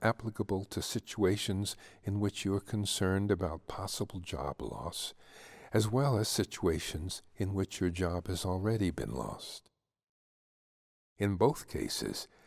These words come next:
you need to know that rich possibilities lie ahead in your future, and you're going to learn here how to make them happen.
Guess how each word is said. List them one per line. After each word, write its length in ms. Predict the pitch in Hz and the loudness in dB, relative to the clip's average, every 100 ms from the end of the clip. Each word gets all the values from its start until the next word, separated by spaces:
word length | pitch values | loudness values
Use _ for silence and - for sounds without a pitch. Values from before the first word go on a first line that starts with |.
| - - | -20 -8
you 220 | 85 120 135 | 2 4 6
need 300 | 135 131 - | 4 2 0
to 100 | 123 | 0
know 340 | 117 104 101 | 2 2 0
that 200 | 87 78 - | -2 -6 0
rich 440 | 92 131 - - - | 2 2 0 -12 -6
possibilities 1000 | 127 120 - 107 107 104 - 78 67 - | -4 0 0 2 2 0 -4 -4 -4 -2
lie 520 | 69 87 98 95 95 | -2 -2 -2 -4 -2
ahead 500 | 80 85 92 82 67 | -2 0 2 2 2
in 180 | 69 76 | -4 -4
your 200 | 82 95 | -6 -8
future, 640 | - 85 71 - 50 - _ _ _ _ _ _ _ _ _ _ _ _ - | -2 -2 -2 -2 -4 -6 _ _ _ _ _ _ _ _ _ _ _ _ -6
and 160 | 78 90 | -4 -4
you're 80 | |
going 220 | - 87 90 | -2 -2 0
to 80 | |
learn 340 | 95 85 82 85 | 0 0 0 -2
here 460 | 82 95 57 - - _ _ | 0 0 0 -4 -14 _ _
how 140 | - 67 | -4 -4
to 140 | - | -4
make 280 | 65 52 - | -4 -6 -6
them 140 | 73 - | -8 -8
happen. 480 | 62 62 - 52 | -8 -6 -6 -8